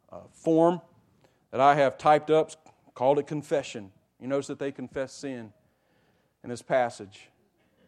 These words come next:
At the very top, I write, "Confession of sin is necessary for fellowship with God."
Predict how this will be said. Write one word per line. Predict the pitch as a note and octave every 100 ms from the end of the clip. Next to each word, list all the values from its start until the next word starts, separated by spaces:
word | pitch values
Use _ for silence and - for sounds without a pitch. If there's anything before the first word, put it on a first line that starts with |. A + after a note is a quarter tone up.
| _ _ _ _ _ _ _ -
At | B2+
the |
very | C#3 E3+
top, | F#3 F#3+ D#3 D3+
I | D3
write, | C#3+ C3
"Confession | C#3+ C3 D#3+ E3 E3+
of | E3+
sin | - E3 C#3+
is | A#2+
necessary | B2+ C#3 C#3+ A#2 B2+ A#2
for | A2
fellowship | - B2 A#2 -
with | A#2 A2+
God." | A2+ F#2+